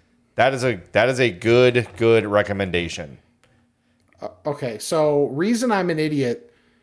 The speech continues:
Speaker 1: Number
Speaker 2: part four hundred, two hundred, four hundred, two hundred? There's another one. <laughs> Four hundred twenty-five thousand nine hundred and sixty-two.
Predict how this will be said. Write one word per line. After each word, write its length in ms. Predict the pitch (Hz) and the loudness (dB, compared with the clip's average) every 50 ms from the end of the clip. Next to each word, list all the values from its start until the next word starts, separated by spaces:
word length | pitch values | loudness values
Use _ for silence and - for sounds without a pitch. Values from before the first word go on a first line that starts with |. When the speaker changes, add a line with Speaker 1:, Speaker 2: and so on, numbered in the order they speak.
| _ _ _ _ _ _ _ | _ _ _ _ _ _ _
Speaker 1:
Number 400 | 95 95 107 147 139 131 123 101 | -8 -4 -2 0 0 0 -2 -4
Speaker 2:
part 120 | 85 - _ _ _ _ _ _ _ _ _ | -8 -12 _ _ _ _ _ _ _ _ _
four 320 | - - - - 185 185 175 | -20 -6 0 2 2 2 2
hundred, 420 | 208 214 208 202 202 196 180 - | 2 2 2 2 0 0 -4 -10
two 200 | - - 196 185 | -6 -4 -4 -2
hundred, 360 | 151 185 185 185 180 - - - | 0 0 -2 -2 -2 -6 -10 -14
four 260 | - - - 165 185 | -10 -2 0 2 2
hundred, 280 | 190 220 208 208 190 143 | 4 2 2 0 -2 -4
two 180 | - 185 175 | -2 -2 0
hundred? 320 | 170 202 214 214 247 247 208 | 2 2 0 0 0 0 0
There's 200 | 180 170 165 143 | 0 0 0 0
another 240 | 143 143 151 147 131 | 0 0 0 0 -2
one. 200 | 120 113 110 113 | -2 -4 -6 -6
<laughs> 240 | - - - - - | -6 -8 -6 -2 0
Four 180 | 220 233 220 | 0 2 2
hundred 260 | 208 233 226 233 214 - | 2 0 0 -2 -4 -2
twenty-five 640 | - 208 202 196 202 196 - 208 185 185 185 185 185 | 0 2 2 2 2 2 2 2 2 2 2 0 0
thousand 520 | - 190 170 170 170 170 143 175 156 156 | 0 2 4 4 4 2 0 -2 -2 -2
nine 280 | 156 160 165 175 170 160 | -2 0 0 0 -2 -2
hundred 280 | 151 170 165 165 160 | -2 -2 -2 -2 -2
and 120 | 156 151 139 | -4 -4 -6
sixty-two. 680 | - 143 139 - - 143 139 - - 143 120 98 92 | -6 -8 -8 -10 -10 -12 -10 -6 -4 -4 -4 -4 -8